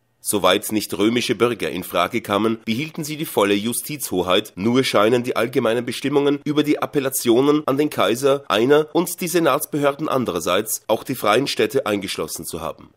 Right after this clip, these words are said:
Vor allem behielten sie die volle Selbstbestimmung und Selbstverwaltung. Athen zum Beispiel hat in der Kaiserzeit das Prägerecht geübt, ohne je einen Kaiserkopf auf seine Münzen zu setzen, und auch auf spartanischen Münzen der ersten Kaiserzeit fehlt derselbe häufig.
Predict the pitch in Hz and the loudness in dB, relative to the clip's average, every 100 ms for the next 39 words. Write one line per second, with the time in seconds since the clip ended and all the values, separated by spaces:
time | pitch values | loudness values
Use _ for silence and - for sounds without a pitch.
0 | _ _ _ - 95 87 107 127 120 110 | _ _ _ -4 0 2 2 0 -2 -4
1 | 139 135 135 135 127 - 123 143 - 107 | -6 -10 -8 -6 -4 0 2 2 0 -4
2 | 135 - 90 - 98 113 113 - 127 120 | -4 -4 -8 -4 0 0 -2 -4 -4 0
3 | 95 - - 101 85 - - - _ _ | -2 -4 -4 -2 -2 -4 -20 -20 _ _
4 | _ _ _ 98 - 143 147 101 87 85 | _ _ _ -2 4 4 4 2 2 0
5 | - 113 110 - 143 - 139 135 - 110 | 2 0 0 -2 -2 0 0 0 2 2
6 | 143 143 139 131 - 135 - - 127 127 | 2 0 0 0 -2 -6 -6 -2 -2 0
7 | 92 85 - - 107 120 - - 139 170 | -4 -4 -8 -4 -2 -2 -4 -2 2 2
8 | 160 123 127 127 131 - 110 98 107 - | 2 0 0 0 -2 -2 0 0 0 -2
9 | 92 - - 104 110 113 139 - 98 90 | -4 -6 -4 0 2 2 2 -4 -6 -4
10 | 92 - 123 127 131 101 131 - 139 - | -4 -2 -4 -2 0 4 4 4 2 0
11 | - - 123 131 156 104 - 90 90 - | -14 -4 -4 -2 -2 -2 -4 -2 -2 -2
12 | 117 104 80 104 104 127 110 101 104 110 | -4 0 0 0 -2 -4 0 0 0 2
13 | 110 110 - - 131 127 - 147 117 85 | 4 4 0 -2 -2 -2 -4 0 0 -2
14 | 87 92 82 - - - | -4 -4 -6 -6 -20 -20